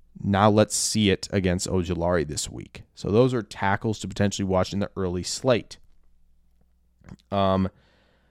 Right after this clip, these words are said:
now, I wanted to talk about, uh, s-, a couple edge rushers as well, um,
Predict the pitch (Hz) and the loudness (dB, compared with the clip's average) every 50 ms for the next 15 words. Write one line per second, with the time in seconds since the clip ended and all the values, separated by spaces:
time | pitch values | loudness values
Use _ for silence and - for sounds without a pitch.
0 | _ _ _ _ _ _ _ - 110 107 104 107 110 107 104 104 98 - - _ | _ _ _ _ _ _ _ -10 -4 0 2 4 6 6 6 6 4 2 -2 _
1 | _ - 95 101 104 98 95 98 104 107 110 120 131 131 - 104 95 - - - | _ -4 -2 -2 -2 -2 -4 -2 0 2 2 2 0 -2 -4 -8 -12 -12 -10 -2
2 | - 107 104 101 95 - - - 98 92 - _ - 101 95 92 90 87 85 - | 0 2 2 2 0 -2 -8 -14 -14 -16 -16 _ -4 -2 0 0 0 -2 -4 -6
3 | _ - - - - - _ _ _ _ _ _ _ _ _ _ _ _ _ _ | _ -16 -16 -16 -16 -20 _ _ _ _ _ _ _ _ _ _ _ _ _ _
4 | _ _ _ _ _ _ _ _ _ _ _ _ _ _ _ _ _ - 87 90 | _ _ _ _ _ _ _ _ _ _ _ _ _ _ _ _ _ -8 -4 -4
5 | 90 87 90 - - - - - - - - 117 - - 104 - - _ - 87 | -4 -4 -6 -8 -12 -16 -16 -16 -10 -6 -6 -4 -4 -4 -6 -6 -8 _ -4 -4
6 | 90 90 - 117 117 113 117 - 135 127 117 - - 98 90 92 85 82 85 87 | -4 -2 2 2 2 2 2 0 -4 -4 -4 -4 -4 -4 -4 -4 -4 -2 -2 0
7 | 85 90 113 147 170 180 - _ _ _ _ _ _ _ _ _ _ _ _ _ | 2 2 2 2 0 -2 -8 _ _ _ _ _ _ _ _ _ _ _ _ _
8 | - 101 101 101 101 101 101 | -2 0 2 2 2 2 0